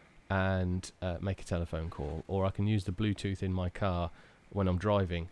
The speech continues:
make a telephone call. But a video call is, it requires your full attention, and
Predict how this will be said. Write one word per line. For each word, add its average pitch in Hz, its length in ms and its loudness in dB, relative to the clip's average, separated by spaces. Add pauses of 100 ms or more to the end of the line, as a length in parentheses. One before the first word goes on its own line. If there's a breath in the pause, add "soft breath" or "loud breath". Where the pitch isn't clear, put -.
(120)
make 95 200 -4
a 87 40 -8
telephone 85 440 -4
call. - 260 -6 (500 soft breath)
But 107 220 4 (460)
a 113 80 4
video 117 420 6
call 92 440 -2 (600)
is, - 460 -2 (180)
it 107 140 0
requires 117 560 0
your 101 80 -2
full 107 240 -2
attention, 98 540 -2 (760)
and 95 680 2